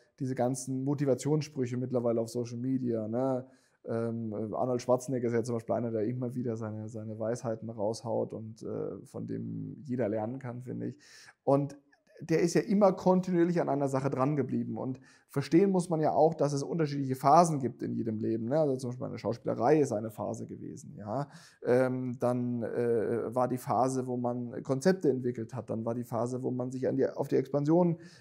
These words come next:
äh, um die Expansion gekümmert hat. Jetzt ist es die Phase, sich mit der digitalen Welt auseinanderzusetzen. Also man entwickelt sich ja immer weiter, auch wenn man jetzt zum Beispiel, was weiß ich, man kriegt jetzt ein Kind, dann hat man ja den Fokus auf dem Kind.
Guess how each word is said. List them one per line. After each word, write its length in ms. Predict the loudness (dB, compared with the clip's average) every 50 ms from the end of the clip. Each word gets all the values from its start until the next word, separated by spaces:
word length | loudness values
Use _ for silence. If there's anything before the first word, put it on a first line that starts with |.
| _ -4
äh, 180 | 0 2 2
um 120 | 2 2 0
die 60 | 0
Expansion 460 | -2 -2 -2 -2 2 4 4 6 4
gekümmert 380 | 4 2 0 -2 -2 -2 -2 -2
hat. 160 | -2 -2 -2
Jetzt 180 | -2 -4 -4
ist 140 | -6 -6 -6
es 240 | -6 -6 -4 -4 -4
die 100 | -4 -4
Phase, 400 | -2 2 4 4 4 4 2 0
sich 180 | -4 -4 -6 -4
mit 100 | -2 -2
der 80 | 0
digitalen 440 | 0 0 -2 0 0 2 2 4 6
Welt 200 | 8 8 8 8
auseinanderzusetzen. 840 | 6 4 2 0 0 0 -2 -4 -4 -2 0 0 0 -2 -4 -4
Also 240 | -4 -2 -2 -4 -4 -6 -10 -20 -8 -2
man 120 | 0 0
entwickelt 440 | 2 4 4 4 4 4 2 0 2
sich 160 | 0 -2 0
ja 80 | 0 0
immer 320 | 0 0 0 0 0 2
weiter, 600 | 2 4 4 4 4 4 4 6 6 6 6 4 0 -4 -16 -4 -2
auch 160 | 0 0 2
wenn 80 | 2 2
man 120 | 2 2
jetzt 100 | 2 0
zum 100 | 0 -2
Beispiel, 180 | -2 -2 0 -2
was 120 | 0 0
weiß 60 | 0
ich, 120 | 0 0 0
man 100 | 0 -2
kriegt 220 | -2 -2 -2 -2
jetzt 140 | -4 -4 -4
ein 100 | -4 0
Kind, 320 | 4 4 6 6 6 6
dann 180 | 6 4 4 4
hat 100 | 2 2
man 120 | 2 2
ja 100 | 2 2
den 120 | 0 0 0
Fokus 300 | 0 0 0 0 0 0
auf 120 | 0 0
dem 160 | -2 -4 -2
Kind. 300 | 2 2 4 4 2 0